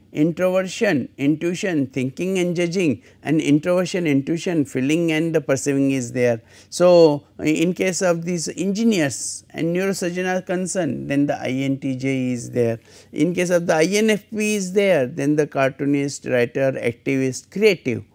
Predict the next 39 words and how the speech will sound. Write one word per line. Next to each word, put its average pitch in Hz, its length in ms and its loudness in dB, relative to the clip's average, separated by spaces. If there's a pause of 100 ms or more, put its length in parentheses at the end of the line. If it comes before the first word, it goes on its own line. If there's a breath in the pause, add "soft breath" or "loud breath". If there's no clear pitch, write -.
(320 soft breath)
Hmm? 208 140 0 (340 soft breath)
So, 185 180 -2
therefore, 233 540 6
because 220 420 4
they 220 100 4
are 226 140 4
introvert 240 520 8
and 311 240 6 (240)
intuition, 220 560 0 (220 soft breath)
whenever 220 400 2
they 220 140 2
are 220 140 4
introvert 226 540 4
and 226 100 2
intuition, 208 720 0
you 175 140 0
will 185 180 -2
find 226 340 4 (280 soft breath)
that 180 120 2
is 196 320 0
the, 202 260 -4
the, 160 520 2
the 196 160 -2
jobs 170 500 2
which 175 200 -6
have 185 240 0
been, 170 520 0
uh, 135 220 0
changing, 165 640 2 (220 soft breath)
right, 165 400 4 (120)
that, 160 720 0
that 170 200 0
is 190 280 -2
of 160 140 0
the 214 160 -2
more 190 300 4
creativity 170 760 -4
is 123 160 -14
there. 127 200 -20